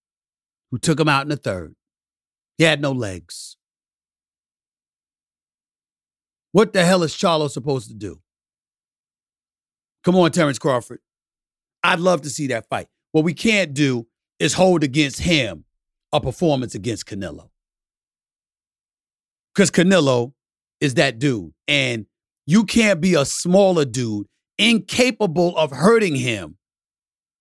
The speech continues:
and think he's supposed to stand there and be a lion and just attack, attack, attack. Come on, y'all.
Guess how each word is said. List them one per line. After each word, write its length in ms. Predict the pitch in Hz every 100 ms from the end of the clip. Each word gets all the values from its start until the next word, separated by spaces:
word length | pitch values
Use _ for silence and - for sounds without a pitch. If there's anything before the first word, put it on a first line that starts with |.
| _ _ _ _ _ _ _ _
and 260 | 208 175 -
think 200 | 220 170
he's 160 | 202
supposed 340 | 185 196 170 -
to 80 |
stand 400 | - - 185 151
there 120 | 147 127
and 80 |
be 100 | 127
a 80 | 139
lion 580 | 135 180 139 104 82 82 _ _ _ _ _ - -
and 120 | 180
just 160 | 156 -
attack, 380 | - 196 135 139
attack, 360 | - 156 113
attack. 320 | 117 143 95
Come 140 | - 156
on, 160 | 113
y'all. 340 | 101 92 80